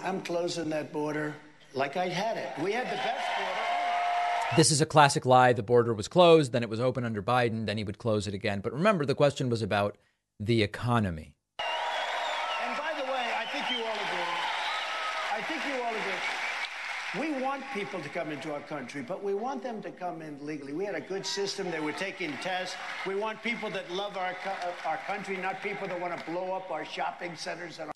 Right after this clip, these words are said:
Speaker 2: As you can tell, it is a crowd of cult sycophants. I wish one interviewer, I was gonna say one journalist, but Hannity's not a journalist, and that's okay. I'm not a journalist either.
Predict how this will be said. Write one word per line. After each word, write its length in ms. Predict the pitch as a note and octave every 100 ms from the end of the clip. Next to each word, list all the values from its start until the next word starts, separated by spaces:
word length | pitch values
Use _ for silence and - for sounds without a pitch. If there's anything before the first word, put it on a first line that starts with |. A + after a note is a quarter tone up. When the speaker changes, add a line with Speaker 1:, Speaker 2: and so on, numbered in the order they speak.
| -
Speaker 2:
As 240 | C3+ A#2
you 140 | D3+
can 220 | D#3 D3+ C3+
tell, 560 | D#3 D#3 C#3+ C3 C3
it 160 | E3 C#3
is 220 | C3 A2+
a 160 | B2 A2+
crowd 640 | - - C#3 C3 B2 A#2+ -
of 220 | A#2 G2+ -
cult 400 | - - C#3 C3 -
sycophants. 920 | - - D#3 D3+ A2+ - D#2+ D#2+ - - - - - _
I 180 | D3+ D#3+
wish 420 | D#3 F3 A#3+ -
one 540 | D3 B2+ C#3 E3 G3 G#3
interviewer, 840 | - D#3+ D3+ C3+ A2+ F2+ D#2 D#2+ _ -
I 60 |
was 100 | B2+
gonna 160 | C3+ E3+
say 180 | D#3 C#3+
one 200 | B2+ A#2+
journalist, 460 | A#2+ B2 G2 F#2
but 100 | A#2
Hannity's 420 | F#2+ A#2 A#2 A2
not 160 | G#2+ G2+
a 60 | G2+
journalist, 460 | D3+ F3 F#2 -
and 100 | A#2+
that's 140 | C3+ D#3+
okay. 320 | D3 G#3 D#2+
I'm 140 | G#2+
not 120 | B2+
a 80 | B2+
journalist 460 | B2+ C#3 C#3+ C#3 F3+
either. 200 | D#3